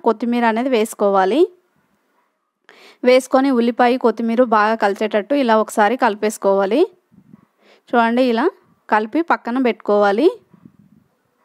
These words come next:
ఇప్పుడు స్టవ్ on చేసి ఇలా ఒక గిన్నె అనేది పెట్టుకోవాలి. ఒకటిన్నర స్పూన్ వరకు ఆయిల్ అనేది వేసుకోవాలి. ఆయిల్ కొద్దిగా వేడైన తర్వాత అర టీ స్పూన్ వరకు శనగపప్పు, అర టీ స్పూన్ వరకు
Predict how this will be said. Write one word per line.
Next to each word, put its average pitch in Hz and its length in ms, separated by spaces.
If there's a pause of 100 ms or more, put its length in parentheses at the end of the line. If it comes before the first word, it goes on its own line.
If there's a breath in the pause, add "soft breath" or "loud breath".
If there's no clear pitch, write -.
(1800)
ఇప్పుడు 262 260
స్టవ్ 233 320
on 254 160
చేసి 240 320
ఇలా 233 200
ఒక 220 200
గిన్నె 220 240
అనేది 233 240
పెట్టుకోవాలి. 214 520 (460 soft breath)
ఒకటిన్నర 277 400 (100)
స్పూన్ 254 300
వరకు 240 260 (140)
ఆయిల్ 233 260
అనేది 240 260
వేసుకోవాలి. 202 600 (1120 soft breath)
ఆయిల్ 277 200 (100)
కొద్దిగా 226 400
వేడైన 233 380 (160)
తర్వాత 196 380 (1400 soft breath)
అర 247 140
టీ 277 120
స్పూన్ 254 280
వరకు 240 320
శనగపప్పు, 233 580
అర 233 180
టీ 233 60 (100)
స్పూన్ 220 280
వరకు 226 220